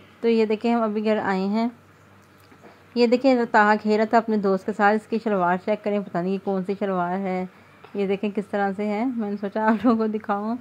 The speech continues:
मुझे बिल्कुल नहीं इस तरह के लड़कों के पहने हुए बिल्कुल नहीं अच्छी लगती। चलिए जी, खैर, फिर रात में अम्मी ने बनाया नमकीन गोश्त, ये मैं खा रही थी।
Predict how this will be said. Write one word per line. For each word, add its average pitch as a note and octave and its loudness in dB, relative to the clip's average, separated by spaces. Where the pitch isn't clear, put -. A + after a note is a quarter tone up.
मुझे A3 2
बिल्कुल G#3+ -2
नहीं A#3 2
इस A#3 -6
तरह G#3+ 0
के A3 2
लड़कों G3+ 2
के G#3+ 0
पहने F#3+ -2
हुए G#3 -2
बिल्कुल G3+ -2
नहीं A3+ 2
अच्छी F#3+ -8
लगती। F3+ -6
चलिए C4 4
जी, C4+ 4
खैर, A#3+ 4
फिर A#3+ 2
रात G3+ 4
में A3 0
अम्मी G#3 2
ने G#3+ 2
बनाया G3+ 2
नमकीन G3+ 0
गोश्त, G3+ 0
ये G#3 -2
मैं F#3 -2
खा G3 2
रही G3+ -2
थी। G3+ -2